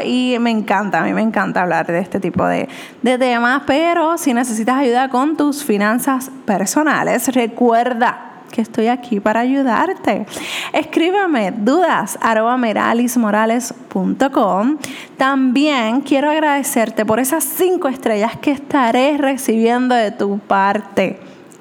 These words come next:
Eso me ayudará a seguir llevando este tema tan importante de emprendimiento y de finanzas a más y más personas, cambiando la vida financiera una persona a la vez.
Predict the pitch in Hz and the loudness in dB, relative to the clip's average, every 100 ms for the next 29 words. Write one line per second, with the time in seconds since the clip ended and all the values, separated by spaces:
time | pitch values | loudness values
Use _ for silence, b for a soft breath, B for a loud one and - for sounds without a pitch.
0 | - 202 202 208 208 196 196 190 220 240 | -4 0 2 2 2 2 2 2 2 0
1 | 233 208 214 214 202 214 233 240 233 240 | -2 0 0 2 2 2 0 -2 -2 2
2 | 247 247 - 220 247 269 277 285 208 214 | 2 -2 -4 -2 0 2 2 0 -2 -2
3 | - 226 226 208 - 202 B B B B | 0 0 0 -2 -2 -4 B B B B
4 | - 180 175 175 220 269 302 262 202 202 | -6 -2 0 2 2 2 2 2 0 0
5 | 208 214 - 220 202 190 - 254 233 165 | -2 -2 -2 0 0 -2 -2 0 0 0
6 | 208 - 220 - 254 262 269 262 294 269 | 0 0 0 -2 0 2 2 2 0 -2
7 | 269 254 285 - 285 277 294 262 220 202 | -2 0 -2 -2 0 0 0 0 2 0
8 | 214 - 220 233 233 247 220 220 233 240 | 0 0 0 0 0 2 2 2 0 0
9 | 226 214 233 277 233 240 - 247 254 247 | 0 0 0 2 2 0 0 0 2 2
10 | 220 208 - 247 254 302 302 B B B | 0 0 0 2 2 2 0 B B B
11 | B - 214 202 190 - 190 - | B -4 0 2 0 -2 -6 -10